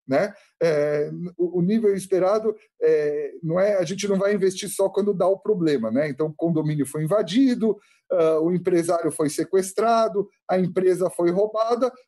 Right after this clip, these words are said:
vamos investir em segurança. Não, você errou. Você tem que investir antes, você tem que tá preparado pra que isso não aconteça.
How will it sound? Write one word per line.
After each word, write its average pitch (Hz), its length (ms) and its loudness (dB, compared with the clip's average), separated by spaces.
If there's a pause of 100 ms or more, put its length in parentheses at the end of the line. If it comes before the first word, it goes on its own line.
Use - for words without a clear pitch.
vamos 320 380 0
investir 269 460 0
em 254 80 4
segurança. 190 640 -2
Não, 165 340 0 (460)
você 151 300 0
errou. 147 420 -2 (340)
Você 151 280 0
tem 190 160 0
que 190 120 -6
investir 180 640 -2
antes, 123 460 -2
você 131 240 -8 (100)
tem 175 160 -2
que 170 60 -16
tá 180 260 -2 (320)
preparado 208 560 0
pra 190 160 0
que 190 280 -2
isso 226 240 0
não 185 180 0
aconteça. 151 640 -4